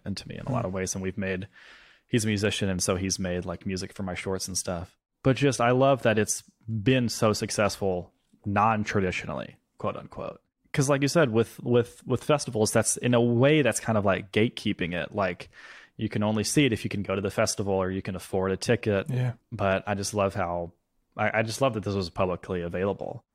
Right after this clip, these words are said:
Speaker 1: It just seemed like the best thing. I think, like you said in an interview, like, that's the most Jordan way to do it, or the most Justin way to do it. Just put it online and then
Speaker 2: Yeah.
Speaker 1: let people consume it, you know?
Speaker 2: And then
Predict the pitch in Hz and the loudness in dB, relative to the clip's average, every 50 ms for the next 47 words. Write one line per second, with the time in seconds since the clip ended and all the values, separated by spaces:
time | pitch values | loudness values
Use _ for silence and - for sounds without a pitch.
0 | _ _ - - - - 110 - - 113 107 98 95 92 - - 95 - 95 90 | _ _ -20 -10 -4 -2 -2 0 0 0 0 0 0 -2 -4 -4 -2 0 0 0
1 | - - - 104 98 92 90 90 85 90 - 113 104 - 107 98 - - - _ | -2 -2 -2 0 0 0 0 -2 -4 -4 -2 -2 -2 0 -2 -4 -4 -8 -12 _
2 | - 107 95 92 98 95 - - 95 92 95 90 90 92 98 98 98 85 - 87 | -4 -4 -4 -4 -4 -4 -2 -2 -2 -2 -2 -2 -2 -2 -2 -2 -4 -4 -6 -6
3 | 87 - 87 92 - - 101 95 - - 101 95 95 92 92 - - 110 95 92 | -8 -8 -8 -8 -6 -6 -4 -4 -4 -4 -2 -2 -2 -2 -2 -2 -2 0 0 0
4 | 92 90 90 87 87 - 104 95 101 104 104 98 95 - - - - 104 95 95 | 0 0 -2 -4 -4 -4 -2 0 2 4 4 2 0 -2 -6 -8 -6 -6 -4 -4
5 | 95 92 - - - 107 95 90 - - 98 92 92 92 92 87 95 104 101 92 | -4 -4 -6 -4 -2 -2 -2 -2 -4 -6 -4 -2 -2 -2 -2 0 0 2 2 2
6 | 76 - - - - - - - - _ _ _ - - - - - - - 113 | 0 -4 -10 -16 -20 -20 -20 -20 -20 _ _ _ -10 -8 -8 -8 -4 0 0 2
7 | 104 104 98 98 92 95 107 107 90 - - - _ _ _ - - 98 92 92 | 2 2 2 2 2 2 2 2 0 -2 -10 -18 _ _ _ -8 -4 -4 -2 0
8 | 90 - 127 117 110 107 95 - 95 - - 98 92 - - 92 92 76 - - | 2 4 4 4 4 2 -2 -4 -4 -6 -6 -4 -4 -4 -4 -4 -6 -6 -8 -12
9 | _ _ - - 95 90 87 87 95 117 117 113 117 113 | _ _ -10 -8 -8 -8 -6 -4 -2 0 2 2 0 -2